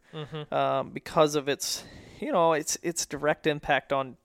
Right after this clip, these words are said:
Speaker 2: telling us that our habitat work is improving.
Speaker 1: Is an indicator species.
Speaker 2: Um, and so, you know, we've done all that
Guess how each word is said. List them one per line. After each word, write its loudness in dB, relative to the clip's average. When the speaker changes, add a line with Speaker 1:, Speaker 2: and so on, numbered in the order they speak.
Speaker 2:
telling 0
us 0
that 2
our 0
habitat -4
work -6
is -12
improving. -12
Speaker 1:
Is -10
an -20
indicator -2
species. -4
Speaker 2:
Um, 2
and -4
so, 4
you -8
know, -2
we've -2
done 4
all 6
that 0